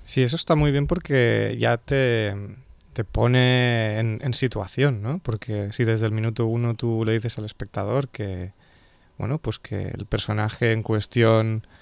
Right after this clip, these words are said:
eh, está viviendo en un plato televisivo, pues eso ya te hace pensar,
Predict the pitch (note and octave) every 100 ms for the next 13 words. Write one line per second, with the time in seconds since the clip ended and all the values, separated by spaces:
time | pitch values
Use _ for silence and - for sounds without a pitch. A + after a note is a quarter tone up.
0 | - _ _ _ B2 A2+ G#2 G#2 G#2 -
1 | G#2+ G#2+ A2 A#2 A2+ A2 A2+ A2+ A2 A2
2 | G#2+ G#2+ G#2 - G#2+ C#3 - A2 - G#2+
3 | - A2 A#2 A#2+ A#2+ A#2 A2 G#2 _ -
4 | _ _ _ - A#2 B2+ A2 G#2 G#2 A#2+